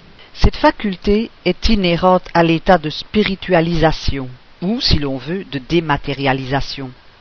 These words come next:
C'est-à-dire que la spiritualisation produit un effet que l'on peut comparer, quoique très imparfaitement, à celui de la vue d'ensemble de l'homme qui est sur la montagne. Cette comparaison avait simplement pour but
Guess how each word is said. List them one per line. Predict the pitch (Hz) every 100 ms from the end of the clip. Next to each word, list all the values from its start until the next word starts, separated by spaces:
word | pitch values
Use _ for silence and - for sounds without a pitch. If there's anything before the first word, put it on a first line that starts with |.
| _ _ - - -
C'est-à-dire | - 113 - 139 160 254
que | -
la | 160
spiritualisation | 147 - 277 269 - 185 165 175 160 151 - 208
produit | 214 - 165 175 -
un | 170 170
effet | 160 139 - 208 262 -
que |
l'on | 165 147
peut | 139 - 208
comparer, | - 156 - 131 151 170 240 - - - -
quoique | 170 - 127
très | - 123
imparfaitement, | 127 113 - 139 - 156 180 233 - - - -
à | 185
celui | - 214 214 226
de | 180
la | 165
vue | 151 170 196 180
d'ensemble | 160 156 - 170 175 160 147
de | 147
l'homme | 147 160 185
qui | - 151
est |
sur | - 147
la | 156
montagne. | 156 139 - 143 131 131 135 - - - - - - -
Cette | - 139 -
comparaison | 285 427 233 175 165 139 180 -
avait | 147 151
simplement | - 190 185 180 160
pour | 143 151 135
but | 120 139